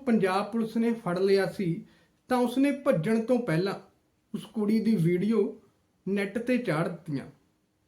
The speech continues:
ਗਲਤ ਵੀਡੀਓ, ਜਦੋਂ ਉਸ ਦੇ ਨਾਲ ਰਾਤਾਂ ਬਿਤਾਉਂਦਾ ਸੀ।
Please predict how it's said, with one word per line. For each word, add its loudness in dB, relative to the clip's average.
ਗਲਤ 0
ਵੀਡੀਓ, 4
ਜਦੋਂ 4
ਉਸ 0
ਦੇ 4
ਨਾਲ 2
ਰਾਤਾਂ -2
ਬਿਤਾਉਂਦਾ -8
ਸੀ। -20